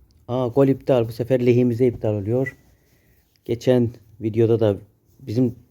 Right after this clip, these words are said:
golümüz iptal olmuştu. Bu sefer rakibin golü iptal oluyor. Bunu avantaja çevirmeyiz. Henüz avantaja çevirmedik. Verratti ile topumuz direkten dönüyor.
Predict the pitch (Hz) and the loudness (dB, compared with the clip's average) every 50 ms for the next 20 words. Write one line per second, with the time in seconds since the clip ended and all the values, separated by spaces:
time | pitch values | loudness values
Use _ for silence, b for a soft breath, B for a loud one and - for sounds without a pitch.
0 | _ _ _ _ _ _ _ _ _ _ _ _ _ _ _ _ _ - 113 107 | _ _ _ _ _ _ _ _ _ _ _ _ _ _ _ _ _ 0 2 2
1 | 107 104 95 95 95 - - 98 92 98 95 98 95 - - 131 117 113 - 113 | 2 2 0 -4 -6 -8 -6 -4 -4 -2 -2 -4 -6 -6 -6 -8 -6 -6 -4 -2
2 | 127 131 117 120 117 113 - 127 131 127 117 104 104 98 98 - - 98 90 90 | 0 0 2 0 0 0 0 0 0 0 2 0 0 0 -2 -6 -6 -4 -4 -4
3 | 90 87 104 117 127 135 135 b b b b b b b b b b b b _ | -4 -2 0 0 0 0 -4 b b b b b b b b b b b b _
4 | _ _ _ _ _ _ _ _ _ _ _ - 165 175 160 151 143 139 131 120 | _ _ _ _ _ _ _ _ _ _ _ 0 2 4 4 4 4 2 0 -2
5 | 127 123 120 117 120 - 120 120 113 113 117 131 147 139 139 - - 113 113 113 | -4 -6 -6 -6 -4 -2 -2 -2 -2 -2 -2 -2 -4 -4 -6 -10 -10 -8 -6 -4
6 | 110 110 104 104 104 104 110 104 107 107 - - 110 107 107 101 98 95 120 135 | -2 0 -2 -2 -2 -4 -6 -6 -6 -8 -6 -4 -4 -2 -2 -2 -2 -2 -2 -4
7 | 131 - - - - - 92 104 110 117 113 107 - - 98 92 95 110 120 127 | -4 -6 -12 -20 -18 -6 -2 0 2 2 0 0 -4 -6 -6 -4 -2 -2 -2 -2
8 | 123 117 b b b b b b b b b b b b b b _ _ _ _ | -4 -8 b b b b b b b b b b b b b b _ _ _ _
9 | _ _ _ _ _ _ - 117 110 - - 95 107 120 117 117 - 104 101 98 | _ _ _ _ _ _ -6 -6 -4 -2 -2 0 0 0 0 0 2 2 2 0
10 | - - 110 101 98 90 92 90 90 95 107 117 123 120 - - - - - | 0 -2 -2 -2 0 -2 -2 -2 -2 -2 0 0 -2 -2 -6 -12 -18 -20 -20